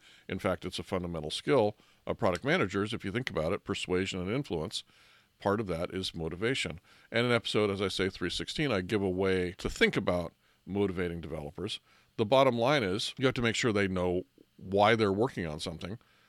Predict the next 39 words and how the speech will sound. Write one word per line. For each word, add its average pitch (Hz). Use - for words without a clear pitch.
You 98
can't 95
just -
hand 98
them 90
a 90
thing 87
and 85
say, 87
"Do 92
this." 87
You 80
need 90
to 87
give 82
them 76
some 90
reason 113
to 104
get 95
engaged 110
with -
it. -
And 139
in 117
any 156
case, 98
you 123
can't 151
motivate 117
the 98
team 107
to 104
go 95
faster 107
than 92
they 95
can 85
go, 110